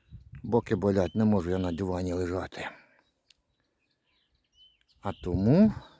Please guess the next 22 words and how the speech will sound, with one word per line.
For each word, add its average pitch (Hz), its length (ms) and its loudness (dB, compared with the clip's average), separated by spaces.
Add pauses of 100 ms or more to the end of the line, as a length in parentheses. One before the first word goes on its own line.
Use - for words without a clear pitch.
(100)
тому 113 340 0
ми 143 180 4
зараз... 123 360 0 (1600)
Сходимо 127 520 0
до 95 120 -2
наших, 120 540 0 (2250)
до 95 80 -6
наших 123 360 -2
хлопців-хліборобів, 101 1300 0
якщо 90 300 -6
вони 90 180 -2
там 87 200 -6
є. 87 360 -4 (2250)
Вовка, 139 380 2
вовка 127 680 4
ноги 117 280 6
кормять, 92 540 -2
так 110 200 -8
само 107 280 -2
і 95 100 -2
в 92 40 -2
нас. 90 200 -4